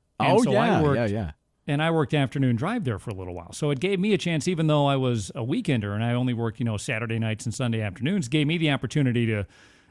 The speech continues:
Speaker 1: you know, make friends with the people who were there during the week. 'Cause I would, you know, living next door, what else am I gonna do during the day? I just kinda wandered over there and,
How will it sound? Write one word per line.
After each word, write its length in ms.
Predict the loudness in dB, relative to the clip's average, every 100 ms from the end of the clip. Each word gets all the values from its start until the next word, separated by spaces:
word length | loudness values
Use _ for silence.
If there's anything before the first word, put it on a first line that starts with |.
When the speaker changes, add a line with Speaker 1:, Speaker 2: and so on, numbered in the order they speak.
| _
Speaker 1:
you 60 | -8
know, 100 | -4
make 220 | -4 -4
friends 380 | -2 0 2 0
with 160 | -2
the 60 | -2
people 280 | -4 -2 0
who 80 | 0
were 80 | 2
there 180 | 0 0
during 280 | 0 -2
the 60 | -2
week. 300 | -2 -4 -2
'Cause 120 | -4
I 120 | -2
would, 200 | -2 -2 -2
you 100 | -4
know, 160 | -4 -2
living 300 | 0 2 2
next 240 | 2 0
door, 400 | -2 0 -2 -4 -8
what 100 | -8
else 180 | -6
am 100 | -4
I 60 | -4
gonna 200 | -2 -2
do 120 | -4
during 280 | -6 -8 -8
the 40 |
day? 120 | -8 -8
I 100 | -6
just 220 | -6 -4
kinda 200 | -2 -2
wandered 480 | -4 -4 -2 0 0
over 260 | 0 0
there 280 | 0 0 0
and, 160 | -2